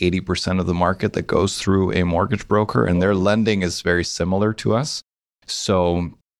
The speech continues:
it's a growing business because I think people who've worked with a mortgage broker don't tend to stop working with a mortgage broker. So those clients stay. And then new people that come into the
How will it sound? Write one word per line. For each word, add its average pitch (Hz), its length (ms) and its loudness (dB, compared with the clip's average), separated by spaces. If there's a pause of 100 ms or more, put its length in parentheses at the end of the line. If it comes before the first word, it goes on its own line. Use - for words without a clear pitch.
(260)
it's 123 340 -2
a 98 280 0 (220)
growing 135 640 0 (280)
business 120 420 0
because 101 580 -2 (160)
I 98 80 0
think 104 300 -2 (400)
people 107 280 2
who've 92 240 2
worked 95 300 2
with 127 160 0
a 120 40 4
mortgage 120 420 0
broker 131 420 2 (400)
don't 110 520 0
tend 98 360 2
to 87 500 0
stop - 520 -2
working 120 320 2
with 120 160 2
a 113 40 4
mortgage 123 420 0
broker. 139 360 2
So 90 240 -2
those 107 400 0
clients 98 540 0
stay. 110 680 -2 (400)
And 101 180 2
then 101 220 0
new 113 440 2
people 123 380 0
that 101 220 -2
come 92 200 2
into 95 300 0
the 85 460 0